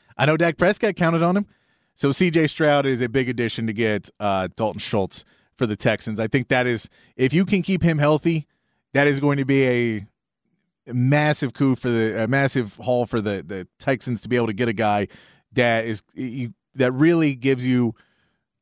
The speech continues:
the safety blanket tight end. That's what he was for the Cowboys for Dak Prescott. That's what you really wanna have. And now maybe in two years,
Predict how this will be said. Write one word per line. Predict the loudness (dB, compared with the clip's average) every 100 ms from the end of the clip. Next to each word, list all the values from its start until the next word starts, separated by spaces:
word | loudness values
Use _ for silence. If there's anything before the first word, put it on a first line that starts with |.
| _ -8
the | -2
safety | 0 2 2 0 -2
blanket | 0 -2 -4 -2
tight | -2 -2
end. | -6 -14 -20 _ _
That's | -6 0
what | 2
he | 4
was | 2 2
for | -2
the | 0
Cowboys | 2 2 0 -4
for | -2
Dak | 0 0 0
Prescott. | -2 0 0 0 -2 _ _ -4
That's | -2 -2
what | -2
you | 0
really | 2 2 2
wanna | 0 0
have. | 2 0 0 _ -20 -8 -2
And | 2
now | 2 2
maybe | 2 2 0
in | 0
two | 0 4
years, | 4 4 4 0 -4